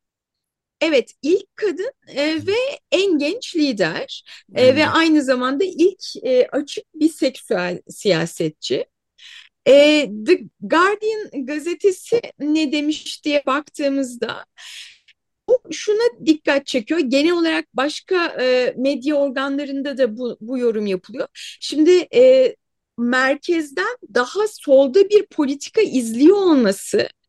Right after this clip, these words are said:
Speaker 1: e, onun, e, işte siyasetteki manevra alanını daraltabilir, e, seçmenleri kendisine çekmesi yönünde bir zorluk, e, olarak, e, belirebilir, e, diyorlar.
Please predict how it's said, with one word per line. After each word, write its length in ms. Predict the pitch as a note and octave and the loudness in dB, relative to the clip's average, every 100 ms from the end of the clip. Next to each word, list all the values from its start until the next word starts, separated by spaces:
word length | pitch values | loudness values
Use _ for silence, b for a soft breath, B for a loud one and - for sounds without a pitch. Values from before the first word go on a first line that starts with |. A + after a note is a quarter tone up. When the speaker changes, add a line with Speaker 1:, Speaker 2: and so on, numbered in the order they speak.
| _ _ _ _ - | _ _ _ _ 4
Speaker 1:
e, 240 | B3 C#4 C4+ - | 8 8 6 4
onun, 640 | C#4 D4+ F#4 A4+ A#4+ A4 B3 | 4 6 4 0 -4 -2 2
e, 240 | C#4 C4+ | 4 4
işte 280 | B3 - D#4+ | 0 -4 -6
siyasetteki 920 | - D4 C#4 D4+ - D#4 E4+ D#4 G#4+ | -4 -2 0 -2 -4 -6 -4 -2 0
manevra 600 | D#4+ C4 C#4 E4+ F#4+ F4+ | 2 2 2 0 0 0
alanını 520 | D#4 D#4+ D#4 G4 D#4 | 0 0 -2 -4 -4
daraltabilir, 1040 | C4+ C4+ B3 C4+ - C#4+ A#3 G#3 G#3+ - - B B B - | 0 2 2 0 -4 -6 -4 -4 -4 -8 -20 B B B 0
e, 160 | A#3 | 0
seçmenleri 840 | B3 - C4+ - D4 D4+ D#4 F#4 G4+ | 0 -4 -6 -6 -4 -2 0 0 -2
kendisine 840 | F4+ D4+ C#4+ D4 - E4+ F4+ F4+ - | -4 -6 -6 -8 -8 -4 -2 -2 -8
çekmesi 760 | - C#4+ - C#4 D4 - F4+ E4 | -6 -4 -2 -2 -2 0 2 2
yönünde 400 | A#3+ C4+ C#4+ F#4+ | 2 2 4 2
bir 140 | G4+ F4 G#3+ | 2 0 -2
zorluk, 540 | G3 C4 D4 F4+ - - B B B | 2 4 6 4 2 -14 B B B
e, 200 | - A#3+ | 2 2
olarak, 460 | - B3+ C4 D#4 A4+ _ - | 4 2 0 -2 -6 _ -8
e, 200 | B3+ B3 | -2 -2
belirebilir, 840 | G#3+ B3+ D4 D4 C4+ D4+ D4+ D4 - | -2 -4 -4 -4 0 0 0 -6 -10
e, 300 | G#3+ F3+ E3 | -8 -6 -6
diyorlar. 360 | F#3+ E3+ C#3+ | -6 -4 -6